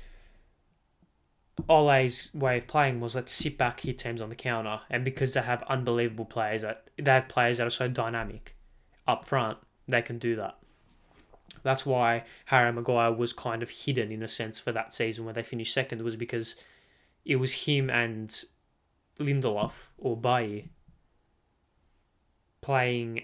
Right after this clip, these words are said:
as kind of, like, on their, on their, on their box,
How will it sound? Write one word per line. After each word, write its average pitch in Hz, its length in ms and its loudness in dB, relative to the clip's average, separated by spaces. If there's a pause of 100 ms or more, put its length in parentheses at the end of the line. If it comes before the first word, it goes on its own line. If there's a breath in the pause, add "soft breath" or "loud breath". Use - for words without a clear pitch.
as 113 640 -2 (1000)
kind 123 260 -6
of, 117 140 -6 (100)
like, 131 280 2
on 131 140 0
their, 120 260 4
on 135 140 2
their, 117 300 2
on 127 140 0
their 117 100 0
box, - 580 -2